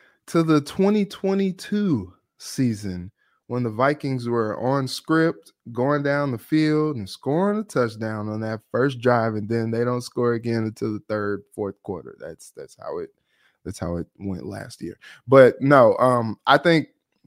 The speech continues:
I think the Vikings could go down, you know, like, a nice little drive that they, that they went through and, and walked through, that they scripted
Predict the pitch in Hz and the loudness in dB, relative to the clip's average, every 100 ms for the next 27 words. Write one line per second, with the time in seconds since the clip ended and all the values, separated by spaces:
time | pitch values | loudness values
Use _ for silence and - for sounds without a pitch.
0 | _ 139 165 151 135 120 127 143 147 135 | _ 0 2 2 2 6 6 6 0 -2
1 | - 127 127 135 139 143 143 139 139 147 | -4 2 4 6 6 4 4 2 2 2
2 | 135 113 101 107 123 135 135 139 135 135 | 2 0 -2 0 2 0 0 2 4 4
3 | 131 135 _ _ _ 107 113 127 135 135 | 2 -4 _ _ _ -6 4 6 8 6
4 | 135 135 120 113 120 120 117 104 101 110 | 4 2 -2 0 0 2 -2 -4 -6 -4
5 | 113 127 127 131 135 127 123 113 - 113 | -2 -4 -2 -2 0 -2 -4 -6 -6 -4
6 | 110 123 135 - 139 120 - 110 - - | 0 0 0 -4 -4 -4 -6 -8 -10 -2
7 | 135 135 135 135 135 | -2 0 0 0 0